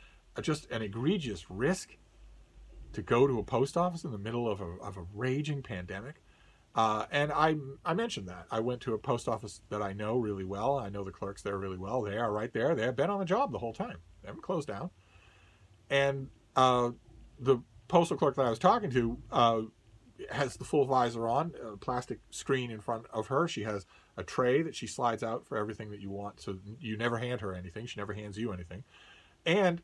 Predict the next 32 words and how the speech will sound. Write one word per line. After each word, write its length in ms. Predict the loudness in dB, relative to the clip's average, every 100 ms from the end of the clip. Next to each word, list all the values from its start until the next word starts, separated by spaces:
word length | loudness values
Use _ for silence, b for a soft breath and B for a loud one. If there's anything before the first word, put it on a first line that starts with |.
| -10 6
uh, 160 | 8
when 220 | 8 4 4
I 100 | 4
mentioned 360 | 0 0 0
that, 180 | 0 0
she 100 | -2
said, 220 | -2 -2
"Ah, 300 | -2 0 0
don't 200 | 0 -2
be 80 | -2
such 160 | -2 -2
a 60 |
baby. 400 | 0 0 -2 -4 -16 _ -4
We 120 | 4
wipe 260 | 6 6
down 220 | 4 2 2
everything." 360 | 2 0 -4
She 140 | -6 -2
showed 240 | 0 0
me 80 | 0
her 140 | 0
bottle 340 | 2 0 0 -2
of 80 |
disinfectant. 680 | -4 -8 -6 -4 -4 -4 -8
She 100 | -6
said, 140 | -4
"We 80 | 2
wipe 200 | 2 4
down 180 | 2 0
everything 260 | -2 -4 -4
every 180 | -2
hour. 320 | -2 -4 -6